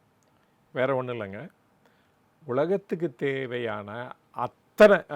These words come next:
iPhone, almost ஃபிஃப்டி பர்சன்ட் வந்து இந்தியாலே மேனுஃபேக்சர் பண்ணி ஏற்றுமதி பண்ணா எப்படி இருக்கும்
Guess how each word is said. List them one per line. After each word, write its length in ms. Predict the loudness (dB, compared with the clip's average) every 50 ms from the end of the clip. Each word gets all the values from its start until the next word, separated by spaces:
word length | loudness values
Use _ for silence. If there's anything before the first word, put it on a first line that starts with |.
| -4 -4
iPhone, 300 | -2 -2 -2 -2 -2 -2 -4
almost 300 | -4 -4 -4 -8 -8 -4 -4
ஃபிஃப்டி 360 | -4 -4 -4 _ _ -2 -2 0 2 2
பர்சன்ட் 360 | 0 0 0 -6 -6 -6 -6 -8
வந்து 300 | -8 -8 -6 -6 -6 -8 _ -8 0 2 4
இந்தியாலே 680 | 4 4 6 8 10 10 10 8 6 4 4 4 2 -4 _ _ _ _ _ _ _ _ _ _ _ 2 2
மேனுஃபேக்சர் 580 | 2 2 2 -2 -2 -2 -2 -6 -8 -8 -6 -8
பண்ணி 320 | -8 -6 -6 -6 -8 -10 -12 _ _ _
ஏற்றுமதி 480 | -2 -2 -2 -2 -2 -8 -8 -8 -8 -10 -10
பண்ணா 180 | -10 -10 -8 -8 -8
எப்படி 200 | -10 -10 -12 -12 -12
இருக்கும் 280 | -12 _ -14 -14 -14